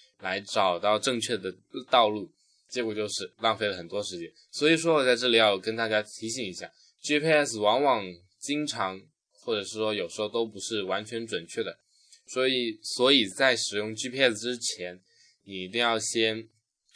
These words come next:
核对一下，跟你周围熟悉的事物核对一下，看看偏差到底有多少，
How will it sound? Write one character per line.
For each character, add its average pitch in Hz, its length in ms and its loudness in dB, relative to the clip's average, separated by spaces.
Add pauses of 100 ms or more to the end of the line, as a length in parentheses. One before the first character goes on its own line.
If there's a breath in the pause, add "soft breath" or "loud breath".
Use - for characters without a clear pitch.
核 104 240 -4
对 147 220 4
一 101 80 4
下， 98 180 2
跟 123 160 -4
你 110 100 -6
周 127 200 4
围 120 160 4
熟 107 180 -6
悉 156 140 2
的 135 80 6
事 127 180 -6
物 113 60 0
核 92 180 -4
对 117 140 -2
一 - 20 -6
下， - 120 -10 (320 soft breath)
看 139 200 0
看 113 200 0
偏 123 280 -2
差 123 200 4
到 127 240 4
底 101 140 -6
有 92 180 -6
多 101 260 -4
少， - 240 -10